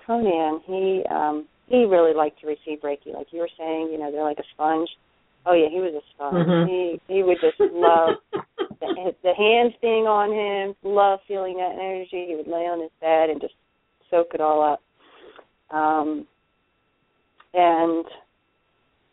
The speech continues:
Speaker 1: uh, you know, it, it, it was, you know, like, frustrating and, and confusing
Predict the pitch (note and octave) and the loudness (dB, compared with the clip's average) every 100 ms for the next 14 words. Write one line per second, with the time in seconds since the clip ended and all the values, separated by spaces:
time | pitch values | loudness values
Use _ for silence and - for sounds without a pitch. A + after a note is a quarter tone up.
0 | _ _ _ _ E3+ E3+ E3 B2 - _ | _ _ _ _ -2 2 4 4 0 _
1 | _ _ - F#3 F3+ - F#3+ _ - F3 | _ _ -10 -2 2 2 0 _ -10 -6
2 | - _ _ _ _ _ E3+ - F#3+ F#3+ | -6 _ _ _ _ _ -6 2 4 4
3 | F#3+ - - - - _ _ _ _ _ | 2 -4 -20 -20 -20 _ _ _ _ _
4 | _ - E3+ C#3+ _ G#3 G#3+ - G#3 G#3 | _ -14 -12 -12 _ -2 -2 -4 -2 -2
5 | G3 F#3+ F#3+ F3 D3+ D3+ - _ _ _ | 0 -4 -4 -6 -6 -10 -16 _ _ _
6 | - - - - - G#3 G3 G3+ G3 F#3 | -20 -20 -18 -16 -4 -2 -2 -2 -4 -4
7 | F3+ F3+ | -4 -6